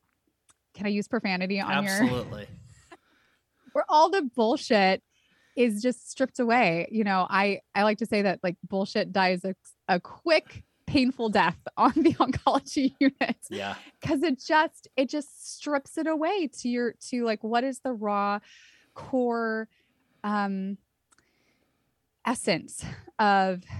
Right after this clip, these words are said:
Speaker 1: being alive and being human.
Speaker 2: Yeah.
Speaker 1: And when it's all stripped away, the thing that I found that, you know, I've seen such deep pain and I've experienced so much loss. I've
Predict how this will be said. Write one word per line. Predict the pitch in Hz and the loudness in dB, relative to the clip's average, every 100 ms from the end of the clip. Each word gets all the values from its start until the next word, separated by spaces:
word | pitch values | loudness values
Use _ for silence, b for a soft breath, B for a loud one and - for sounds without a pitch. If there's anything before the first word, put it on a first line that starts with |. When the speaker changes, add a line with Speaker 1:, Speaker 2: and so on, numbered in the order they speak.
| B 202 | B -4
Speaker 1:
being | 220 208 | -2 -2
alive | 190 185 190 170 | -2 -2 -2 -2
and | 175 | -6
being | 175 170 | -6 -8
human. | 170 - 160 - 233 202 - | -10 -10 -10 -12 -16 -16 -18
Speaker 2:
Yeah. | 101 98 b b b _ | -20 -20 b b b _
Speaker 1:
And | 220 | -2
when | 226 | 0
it's | 226 - - | -2 -6 -12
all | 240 262 285 | -6 -4 -4
stripped | - 247 - | -6 -10 -6
away, | 190 180 175 170 175 - _ _ _ _ _ _ _ _ _ _ _ - | -4 -2 -2 -4 -6 -12 _ _ _ _ _ _ _ _ _ _ _ -10
the | 220 | -10
thing | _ 285 285 | _ -2 0
that | 285 | 0
I | 247 | 0
found | 233 - 196 185 180 180 - | -2 -4 -2 -2 -4 -8 -10
that, | 185 190 180 175 _ _ _ _ _ - | -4 -2 -2 -4 _ _ _ _ _ -8
you | 220 | -6
know, | 202 | -4
I've | 202 | -4
seen | - 233 202 | -4 -6 -6
such | - - - 240 - | -8 -10 -8 -8 -10
deep | 180 202 190 175 - _ _ _ _ _ _ | -12 -8 -10 -12 -20 _ _ _ _ _ _
pain | - - 202 185 170 | -14 -6 -4 -2 -2
and | 156 | -4
I've | 180 180 | -6 -6
experienced | - - 190 185 175 180 - - | -8 -6 -4 -2 -4 -6 -14 -20
so | - - 226 | -18 -4 0
much | 220 202 - | 0 -2 -4
loss. | 185 165 - 185 - - b b b b _ _ - - | -2 -2 -2 -8 -14 -14 b b b b _ _ -18 -10
I've | 220 214 | -6 -6